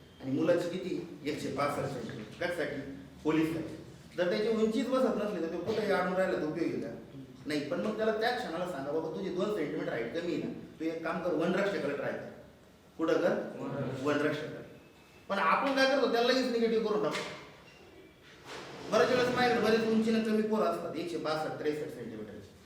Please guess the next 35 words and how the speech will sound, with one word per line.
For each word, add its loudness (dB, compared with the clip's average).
मग -6
काही 0
काही 2
लोकं 0
मला 0
विचारतात, 0
"अहो, 0
हे 0
लयच 2
बुटके 2
हो, 2
हे -4
कधी 4
भरती 4
होईल? 0
त्याची -4
उंची 0
बसेल 4
का?" -4
पण -6
त्या 6
लोकांना 4
हेही 6
नाही 6
माहिती 4
की 2
आर्मी 4
आणि 4
पोलीसच्या 2
पलीकडे 2
सुद्धा 0
अजून 2
काही -2
जॉब -4
आहे. -8